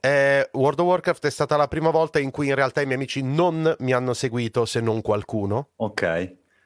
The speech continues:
Speaker 1: E invece hanno giocato ad altro. Poi capitava che ogni tanto cap-, c'era qualche titolo e qualche amico che conoscevi diceva: "Beh, allora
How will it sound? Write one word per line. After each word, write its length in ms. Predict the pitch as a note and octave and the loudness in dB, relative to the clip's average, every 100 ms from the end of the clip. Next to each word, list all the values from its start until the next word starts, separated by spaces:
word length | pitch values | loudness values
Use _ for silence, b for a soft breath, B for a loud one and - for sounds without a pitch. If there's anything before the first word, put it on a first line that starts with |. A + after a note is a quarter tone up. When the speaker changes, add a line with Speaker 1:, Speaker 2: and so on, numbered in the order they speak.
| B B | B B
Speaker 1:
E 320 | A#2 A#2+ A#2 | -4 -2 -2
invece 640 | A2+ A2+ B2 - A#2+ A2 G#2 B B B | -4 -4 -4 -2 -2 -2 -4 B B B
hanno 100 | A2+ | -2
giocato 460 | A2+ A2+ A2 G#2+ | -2 -2 0 0
ad 120 | G#2 | 0
altro. 440 | G#2+ G#2 F#2 G2+ G2 B B B | 0 -2 -2 -6 -6 B B B
Poi 100 | D#3 | -2
capitava 520 | E3 D3 G3 D3+ D3+ D3 | 0 -2 0 2 2 2
che 80 | |
ogni 240 | D3 C#3 C#3+ | 0 -2 0
tanto 380 | D3+ D3+ C#3+ C#3 | 0 0 -2 0
cap-, 240 | C3 A2 - - | -2 -4 -20 -4
c'era 260 | C#3 C3 | 0 2
qualche 300 | C#3+ C3 D#3+ | 0 0 -2
titolo 380 | - E3+ F3 E3 | -4 -4 0 0
e 20 | |
qualche 240 | C#3 A#2 B2+ | 0 0 0
amico 240 | C3+ C3+ | -2 -2
che 300 | C#3 B2+ B2+ | 0 0 0
conoscevi 580 | B2 C#3+ D#3 E3 D#3+ D#3 | 0 -2 0 0 0 0
diceva: 380 | C#3 B2 C3 C#3 | -2 0 2 2
"Beh, 160 | D#3 | 2
allora 360 | C#3+ D#3 C#3 C3 | 2 2 2 0